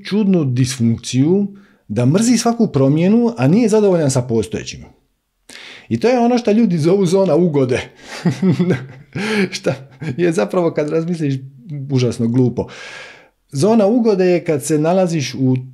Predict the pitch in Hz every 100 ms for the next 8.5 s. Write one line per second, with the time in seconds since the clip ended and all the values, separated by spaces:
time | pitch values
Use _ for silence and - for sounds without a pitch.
0 | - 190 196 - 196 175 147 127 151 139
1 | 131 127 165 170 160 139 120 120 117 113
2 | 120 131 156 208 277 320 - _ _ _
3 | 98 107 113 120 180 196 117 113 110 104
4 | 95 92 92 - 87 92 107 165 240 233
5 | - - - _ - 147 156 156 202 226
6 | 208 180 147 135 127 135 127 156 160 220
7 | 247 247 220 131 139 147 135 - - 233
8 | 320 294 185 131 -